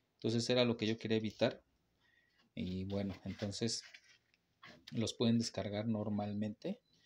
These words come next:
Aquí lo que tuvimos que hacer fue, este, dividirlo en tres piezas. El molde de, del, de la trompa. Este es el de la trompa. Entonces,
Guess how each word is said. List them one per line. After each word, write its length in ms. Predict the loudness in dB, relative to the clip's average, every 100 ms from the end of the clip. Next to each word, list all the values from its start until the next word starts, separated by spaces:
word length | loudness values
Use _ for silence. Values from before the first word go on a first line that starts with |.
| -20 _ _ _ _ _ -8
Aquí 340 | -8 -2 0
lo 240 | 2 0
que 480 | -2 -4 -4 -8 -12 _ _ -6
tuvimos 420 | -2 0 0 0
que 120 | 0
hacer 420 | 0 2 -2 -2 -14 _ _ _
fue, 340 | -2 -2 -2 -4
este, 880 | -8 -12 -10 -8 -8 -10 -12 -16 -20 -12
dividirlo 760 | -10 -6 -4 -4 -2 -2 0
en 220 | -2 -6
tres 220 | -4 -6 -6
piezas. 600 | -4 -4 -2 -4 -4 -16 _ _ _ _ _ _ _ _ _ -10
El 160 | -6
molde 480 | -4 -2 -2 -2 -4
de, 400 | -4 -12 -12 -16 _ _ _ _
del, 720 | -12 -8 -8 -8 -10 -10 -12 -16 _ _ -6
de 100 | -4
la 120 | -4
trompa. 540 | -2 0 0 -2 -12 -8
Este 240 | -10 -8
es 100 | -6
el 100 | -6
de 100 | -4
la 180 | -4 -4
trompa. 400 | -4 -6 -6 _ _ _ _ _ _ _ _ _ _ _
Entonces, 800 | -12 -10 0 0 0 -4 -6 -6